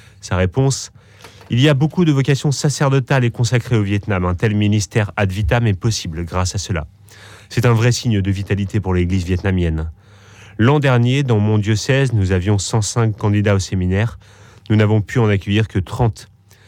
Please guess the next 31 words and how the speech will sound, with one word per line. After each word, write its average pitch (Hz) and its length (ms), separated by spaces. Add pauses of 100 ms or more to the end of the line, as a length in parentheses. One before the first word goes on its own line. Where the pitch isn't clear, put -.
(180)
Certains 131 360
évêques, 104 520
quand 98 200
ils 98 80
ne 95 80
peuvent 139 320
accueillir 107 380
certains - 420
candidats, 98 520 (840)
les 123 180
envoient 110 240
dans 101 120
d'autres 110 280
pays 98 280
comme 92 180
la 92 60
Nouvelle-Zélande 92 720
et 98 80
l'Australie. 92 500 (720)
Il 104 120
y 110 60
a 107 60
beaucoup 120 380
de 113 40
vocations 101 400
sacerdotales 92 600
au 87 40
Vietnam. 101 540 (540)
Un 107 120
tel 110 180
ministère 107 480